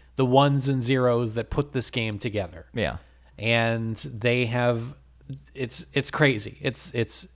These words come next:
Speaker 1: it's insane. It, like, it's literal insanity that somebody would
Speaker 2: <laughs> On
Speaker 1: want
Speaker 2: screen.
Speaker 1: to, to make this to be the best. But then we have all of these characters that surround this obsession.
Speaker 2: Yeah.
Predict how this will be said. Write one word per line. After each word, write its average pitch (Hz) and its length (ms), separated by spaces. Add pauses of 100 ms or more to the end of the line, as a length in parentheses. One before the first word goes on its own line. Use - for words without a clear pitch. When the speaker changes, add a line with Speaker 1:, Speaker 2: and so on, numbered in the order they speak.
Speaker 1:
it's 139 200
insane. 147 540
It, 143 240
like, 135 260
it's 147 200
literal 180 440
insanity 143 600
that 120 180
somebody 156 340
would 139 120
Speaker 2:
<laughs> - 0
On 139 60
Speaker 1:
want 135 240
Speaker 2:
screen. 104 340
Speaker 1:
to, - 520
to - 20
make 147 380
this 147 480 (120)
to 151 140
be 139 160
the 139 120
best. 123 440
But 127 160
then 151 200
we 147 100
have 143 180
all 131 180
of 131 80
these 120 180
characters 139 560
that 113 120
surround 123 640
this 110 220
obsession. 110 680
Speaker 2:
Yeah. 92 280